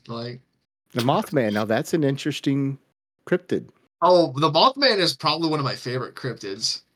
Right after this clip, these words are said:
Speaker 1: just because I just like the idea of this giant moth dude just chilling.
Speaker 2: Well, i-, i-, and, and the Mothman is unique in that you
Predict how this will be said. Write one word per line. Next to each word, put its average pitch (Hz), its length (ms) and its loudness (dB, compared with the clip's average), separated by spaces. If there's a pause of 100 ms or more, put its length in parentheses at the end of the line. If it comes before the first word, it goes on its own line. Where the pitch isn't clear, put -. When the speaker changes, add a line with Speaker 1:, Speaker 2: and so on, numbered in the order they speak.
(180)
Speaker 1:
just 147 200 0
because 139 460 0
I 139 100 0
just 139 220 0
like 135 140 -6
the 139 200 0
idea 131 280 0
of 120 100 -6
this 127 160 0
giant 123 360 -4
moth 117 380 -6
dude 110 320 -8 (800)
just 135 220 -4
chilling. 135 480 0 (340)
Speaker 2:
Well, 175 280 2 (760)
i-, 170 160 4
i-, 151 160 -4
and, 175 180 2
and 170 140 4
the 160 60 0
Mothman 214 400 0
is 131 180 0
unique 127 680 0 (200)
in 135 160 2
that 123 480 -2 (340)
you 139 640 0